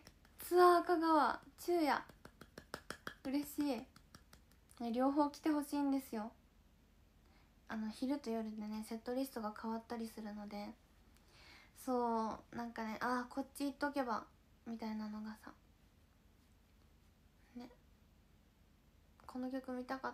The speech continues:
たのに」っていうのが、そう、うーってなるから。そう。両方来てほしいから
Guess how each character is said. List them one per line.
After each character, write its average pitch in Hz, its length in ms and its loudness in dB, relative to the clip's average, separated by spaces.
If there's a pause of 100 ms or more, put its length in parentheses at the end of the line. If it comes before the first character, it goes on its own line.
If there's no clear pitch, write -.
(120)
た - 80 -8
の 76 140 -10
に」 - 160 -10
っ - 0 -
て - 240 -16
い 214 80 -8
う 220 60 -8
の 220 160 -8
が、 220 180 -10 (3000)
そ 233 60 -6
う、 226 100 -4
う 226 40 -6
ー - 20 -6
っ - 20 -12
て 214 220 -14
な 214 160 -12
る 226 180 -14
か 233 160 -12
ら。 247 100 -12 (1300)
そ 240 60 -14
う。 233 40 -12 (4000)
両 247 140 -8
方 240 220 -8
来 - 120 -20
て - 120 -14
ほ 240 100 -12
し - 40 -20
い - 20 -20
か - 160 -16
ら 262 60 -12